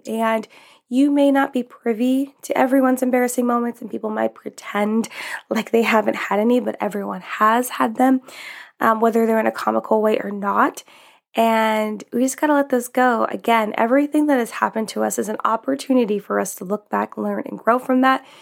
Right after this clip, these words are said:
you know, glean that information and keep it moving. You gotta move forward, because if you don't, you will get so wrapped up in the past. It will hold you prisoner. It will hold you back from things in your life. So let go of those embarrassing moments. Everyone has had them.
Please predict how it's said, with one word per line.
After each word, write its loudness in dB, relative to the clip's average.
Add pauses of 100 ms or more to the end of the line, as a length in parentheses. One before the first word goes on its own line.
(340)
you -4
know, 2
glean 0
that 2
information -4
and -8
keep -4
it 4
moving. 2
You 0
gotta 4
move 0
forward, 2
because -4
if -16
you -12
don't, 0 (480)
you -6
will 2
get -2
so 2
wrapped 2
up -4
in -8
the -6
past. -6
It 2
will 4
hold -2
you -2
prisoner. -6
It -2
will 2
hold 0
you -2
back -6
from -8
things -8
in -4
your -8
life. -12
So -6 (520)
let 0
go 4
of 0
those 0
embarrassing -6
moments. 2
Everyone -4
has -16
had 0
them. 2